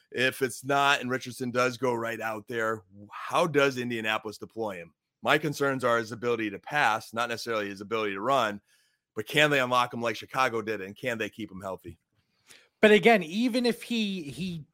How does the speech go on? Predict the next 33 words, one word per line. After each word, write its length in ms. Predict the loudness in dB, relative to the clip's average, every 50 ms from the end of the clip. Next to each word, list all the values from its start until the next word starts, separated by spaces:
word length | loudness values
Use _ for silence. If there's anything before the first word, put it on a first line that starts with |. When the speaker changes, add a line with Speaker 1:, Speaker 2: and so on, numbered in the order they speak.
| -12
Speaker 2:
let's 280 | -2 2 2 2 2 2
say 140 | 2 4 4
you 180 | 4 4 4
get 200 | 4 4 4 4
two 180 | 2 -2 -2 0
years 320 | 0 2 2 2 4 4
out 140 | 2 2 0 -2
of 80 | -4
him, 200 | -8 -10 -12 -12 _ _ _ _ _ _ _ _ _ _ 0
you're 220 | 2 4 4 4
still, 640 | 4 0 -2 0 4 6 6 6 4 4 0 -4 -10 _ _ _ _ _ _ _ _ _ _ _ _ _ _ -12
un-, 320 | -10 -4 -2 0 2 4
unless 440 | 4 4 4 6 4 4 4 2 0
you 140 | 2 2 2
think 320 | 0 0 -2 0 0 -2 -2
he 160 | -4 -2 2
doesn't 340 | 4 6 4 4 2 -2 -4
run 380 | -2 -2 -2 -2 -2 -4 -8 -10 _ _ _ _ _ _ _
the 80 | 0 2
way 180 | 4 6 6 6
we're 160 | 6 4 2
expecting, 640 | 0 0 -2 -2 -2 -2 -2 -4 -8 -8 -8 -10 -14 -18 _ _ _ _ _ _ _ _ _ 0
like, 140 | 0 0 0
he's 220 | 0 0 0 0
still 280 | 0 2 4 4 4 4
gonna 240 | 2 -2 -2 -2 -4
give 340 | -4 -4 -4 -4 -4 -4 -4
you 400 | 0 2 4 4 4 4 2 -4 -8 _ _ _ _
that 180 | 0 2 2 2
above 560 | 2 -2 -2 2 2 4 4 2 0 -2 -2
replacement 720 | -2 -2 -4 -6 -8 -6 -6 -6 -6 -6 -6 -6 -6 -2
level 540 | 0 0 0 0 0 0 -2 -2 -2 -4 -8 _ _ _ -6
production 800 | -2 -2 0 2 2 0 2 0 -2 -4 -2 -2 -2 -2 -4